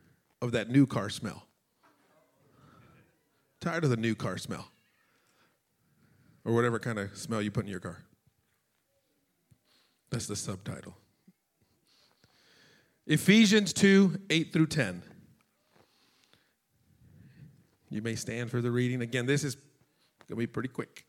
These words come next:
But not as quick as, <laughs> nah, shut up. I do have a,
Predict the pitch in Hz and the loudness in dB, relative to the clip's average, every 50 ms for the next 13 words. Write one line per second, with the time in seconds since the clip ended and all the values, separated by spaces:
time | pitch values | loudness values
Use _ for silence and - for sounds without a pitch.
0 | _ _ _ _ _ _ _ _ _ _ _ _ _ _ _ _ _ _ _ - | _ _ _ _ _ _ _ _ _ _ _ _ _ _ _ _ _ _ _ -20
1 | - - - - - - - - 151 170 175 185 190 - - - 190 165 - - | -20 -20 -20 -20 -20 -6 -2 2 4 4 4 4 2 0 2 2 2 2 4 0
2 | 165 147 127 113 - - - 131 139 139 131 117 107 - 131 147 117 - - - | -2 -2 -2 -4 -8 -10 -8 -4 -2 -2 -2 -2 -4 -6 -6 -6 -6 -8 -10 -12
3 | - - - - - - - - - _ _ - - - - - - - - - | -12 -12 -12 -12 -12 -12 -14 -20 -20 _ _ -20 -20 -20 -20 -20 -20 -20 -20 -20
4 | - - - - _ - - _ _ _ _ _ _ _ - - - - - 160 | -20 -20 -20 -20 _ -20 -20 _ _ _ _ _ _ _ -20 -20 -20 -2 2 4
5 | 180 175 214 220 196 196 196 185 175 - 156 160 - 156 160 | 6 8 8 8 8 8 6 6 6 4 2 2 4 2 2